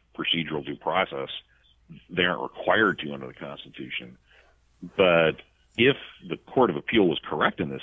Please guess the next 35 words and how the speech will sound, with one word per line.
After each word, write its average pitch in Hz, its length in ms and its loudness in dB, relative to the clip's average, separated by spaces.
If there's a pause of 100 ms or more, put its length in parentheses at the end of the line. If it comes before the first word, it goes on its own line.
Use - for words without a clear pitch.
case, 73 300 -2 (1200)
they 110 120 4
would 117 160 4
have 165 200 2 (120)
to, - 160 -12 (240)
or, 92 440 2
or 95 160 0
the 85 100 0
regulations 85 880 0
couldn't 71 280 -6
stand. 50 380 -16 (1080)
So 104 600 8
that 123 160 2
was 160 160 4
one 127 160 4
of 104 80 4
the 85 120 0
major, 90 720 4 (140)
you 69 260 -8
know, 78 120 -4
concerns 104 520 0
we 76 140 -6
brought 78 320 2
to - 80 -16
the 67 80 -8
court's 82 300 -2
attention. 92 540 -2 (320)
The, 85 360 0
one 101 180 4
of 92 60 6
the 82 100 6
examples 92 520 0
we 78 100 -6
used 76 380 -4
of, 69 100 -10